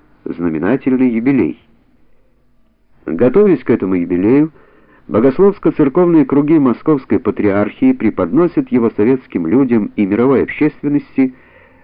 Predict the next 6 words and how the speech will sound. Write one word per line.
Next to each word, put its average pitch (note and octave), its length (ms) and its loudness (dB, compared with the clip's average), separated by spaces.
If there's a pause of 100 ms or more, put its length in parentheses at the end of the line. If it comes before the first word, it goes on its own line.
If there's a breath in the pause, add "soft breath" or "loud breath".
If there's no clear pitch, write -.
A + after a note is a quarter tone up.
(120 soft breath)
как - 240 -2
торжество C#3 600 0
русского D#3+ 440 0
православия, C3+ 800 -2 (180)
его A2+ 460 0
апофеоз, B2 680 2